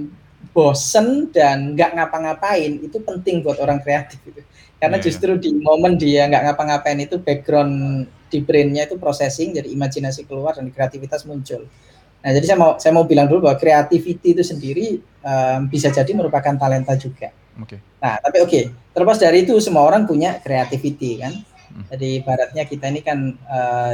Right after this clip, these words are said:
Speaker 1: dianugerahi oleh Tuhan dengan sedikit dari sifat-sifatnya gitu ya.
Speaker 2: Iya.
Speaker 1: Nah, sifat Tuhan itu kan salah satunya adalah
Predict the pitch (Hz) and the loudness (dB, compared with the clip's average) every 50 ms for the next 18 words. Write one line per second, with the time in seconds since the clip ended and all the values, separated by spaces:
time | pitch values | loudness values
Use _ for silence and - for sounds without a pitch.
0 | 117 120 - 131 127 127 127 127 127 135 127 123 120 139 135 131 127 127 - 131 | -4 -4 -2 -2 0 0 -2 -2 0 0 0 2 2 0 0 0 0 -2 -2 -4
1 | 127 123 127 135 139 135 131 120 120 120 117 117 117 117 - _ _ _ - - | -4 -2 0 0 0 0 0 -2 -4 -6 -6 -8 -10 -14 -18 _ _ _ -4 -4
2 | - - - 143 135 - - - - 139 135 131 127 - 147 147 143 131 - - | -2 -2 -2 -4 -2 -2 -2 0 2 2 2 0 0 -2 -2 -2 -2 -2 -2 -2
3 | 139 143 143 139 135 - 139 127 120 120 117 120 - 123 - - - - - - | 0 0 0 0 0 -2 -2 -2 -2 -2 -6 -8 -10 -14 -16 -16 -20 -20 -20 -20
4 | - 104 92 92 - - 131 123 123 123 123 123 - - 143 147 - 143 - 156 | -16 -16 -16 -16 -8 -4 -2 -2 0 -2 -4 -8 -8 -4 0 0 2 4 6 6
5 | 156 160 151 147 147 156 160 165 160 160 - - 147 143 143 135 139 135 135 143 | 6 6 6 4 4 2 2 2 2 2 2 2 4 4 4 2 2 0 0 0
6 | 147 160 160 131 139 135 135 131 135 143 151 143 | -2 -2 -2 -2 -4 -4 -6 -4 -2 -2 -2 0